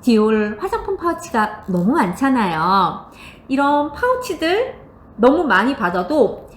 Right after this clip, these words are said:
이 케이스만큼 못해요. 왜 그러냐면 하드하거든요. 들리세요? 소리 들리세요?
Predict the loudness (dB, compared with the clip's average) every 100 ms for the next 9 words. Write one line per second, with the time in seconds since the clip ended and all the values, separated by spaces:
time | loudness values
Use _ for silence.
0 | 0 0 0 -2 -2 -2 -6 -6 -2 -2
1 | -2 -4 -4 -4 -2 2 2 0 -2 0
2 | 0 -2 -10 -20 -14 -6 -2 2 0 -2
3 | -6 -8 -8 -10 -12 -16 -20 -20 -18 -18
4 | -16 -14 -14 -12 -12 -12 -14 -20 -20 -2
5 | 2 4 4 4 2 0 -6 -16 -18 -16
6 | -14 -14 -18 -20 -14 -16 -14 -18 -18 0
7 | 2 2 2 2 2 2 2